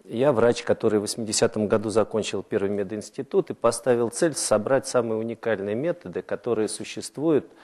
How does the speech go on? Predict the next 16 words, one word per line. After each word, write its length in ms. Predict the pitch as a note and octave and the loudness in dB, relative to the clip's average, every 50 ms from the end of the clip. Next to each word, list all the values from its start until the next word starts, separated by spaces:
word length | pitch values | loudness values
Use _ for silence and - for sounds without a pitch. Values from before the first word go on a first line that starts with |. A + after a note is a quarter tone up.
| - - - - - - - _ - | -20 -20 -20 -20 -20 -20 -20 _ -20
для 560 | - - F#2+ G2+ A2 B2+ D3 D3+ - - - - - - _ _ _ _ - | -18 -10 -4 4 6 8 8 8 6 4 0 -8 -18 -20 _ _ _ _ -4
лечения 720 | G2 G#2 A2 - - - C#3 C#3 C3 C3 B2+ A#2+ A#2 A2+ - - _ _ | -2 -2 0 0 0 0 0 0 0 0 0 -2 -2 -4 -6 -12 _ _
позвоночника 960 | - G#2 G2+ G2+ G#2+ G#2+ A#2+ C#3 C#3+ - - - C3 A#2 - - B2 A#2 G#2+ - - _ _ _ _ _ _ | -4 -4 2 4 4 4 4 2 0 0 -2 -4 -6 -6 -4 -4 -4 -4 -4 -6 -12 _ _ _ _ _ _
и 200 | - A2+ - - - | -6 -6 -6 -6 -6
боли, 480 | F#2 F2 F#2+ G2+ F#2 E2+ E2+ D#2+ - - _ _ _ _ _ _ _ _ _ _ _ _ _ _ _ _ _ _ _ _ | -6 0 4 4 4 4 2 -4 -8 -10 _ _ _ _ _ _ _ _ _ _ _ _ _ _ _ _ _ _ _ _
боли 280 | E2 F2 G#2+ G#2+ F#2 F2+ | -6 0 0 0 0 0
суставов. 600 | - - - - - - F#2+ E2+ D#2+ C#2+ D2+ D2 - - - _ _ _ _ _ _ _ _ _ _ _ _ _ _ _ _ - - _ _ - - - - - - - - - - - - _ _ _ _ _ _ _ _ - | -2 -6 -6 -8 -2 4 6 6 6 4 2 -4 -16 -20 -20 _ _ _ _ _ _ _ _ _ _ _ _ _ _ _ _ -20 -20 _ _ -20 -20 -20 -20 -20 -20 -20 -20 -20 -20 -20 -20 _ _ _ _ _ _ _ _ 4
И 60 | - | 6
вот 140 | B2+ C#3 C3+ | 6 8 6
в 20 | |
свое 320 | - - C#3+ C3+ C#3 C#3 C#3 | 6 8 8 8 10 10 8
время 440 | D3+ E3+ G3 F3 E3 C#3+ B2+ A2+ G#2+ - - - - - - - | 8 8 8 8 8 8 6 4 2 -2 -8 -12 -14 -16 -8 -6
это 240 | B2+ A#2+ - - B2 | -4 -4 0 0 2
были 240 | A2+ B2 B2 A#2+ | 4 4 4 4
самые 400 | A#2 - - C3+ B2 A2+ A2+ A2+ A#2 | 4 4 4 6 6 6 6 6 6
разные 540 | A#2 A#2+ A2+ G2+ G2+ G#2 G#2 G2+ G2+ F#2+ | 6 6 6 4 2 2 2 2 2 0